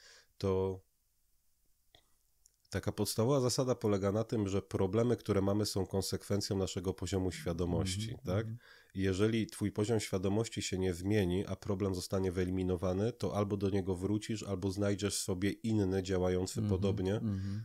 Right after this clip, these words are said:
Speaker 1: bo to nie jest tak naprawdę problem, tylko jedynie konsekwencja
Speaker 2: Mhm.
Speaker 1: poziomu świadomości i sposobu patrzenia na rzeczywistość.
Speaker 2: Ja, ja, ja, ja, ja, mnie się podoba takie
Speaker 1: Mhm.
Speaker 2: określenie, że żeby coś się pojawiło na poziomie zewnętrznym, musi najpierw dojrzeć na poziomie wewnętrznym,
Speaker 1: Tak.
Speaker 2: nie?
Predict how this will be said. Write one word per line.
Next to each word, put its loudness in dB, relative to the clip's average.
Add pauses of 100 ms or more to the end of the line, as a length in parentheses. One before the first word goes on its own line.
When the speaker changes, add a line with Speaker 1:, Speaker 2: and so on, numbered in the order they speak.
(120)
Speaker 1:
bo 2
to -2
nie 2
jest 0
tak 0
naprawdę 0
problem, 0
tylko -4
jedynie 0
konsekwencja -2
Speaker 2:
Mhm. 4
Speaker 1:
poziomu 0
świadomości 0
i -2
sposobu -4
patrzenia 0
na 2
rzeczywistość. -4
Speaker 2:
Ja, 0
ja, 0
ja, 0 (400)
ja, 2
ja, 2 (220)
mnie 4
się -2
podoba 2
takie -2
Speaker 1:
Mhm. 0
Speaker 2:
określenie, 0
że -2
żeby -2
coś -4
się -6
pojawiło 2
na 2
poziomie 2
zewnętrznym, 2
musi 0
najpierw -2
dojrzeć -2
na -4
poziomie 0
wewnętrznym, -2
Speaker 1:
Tak. -6
Speaker 2:
nie? -4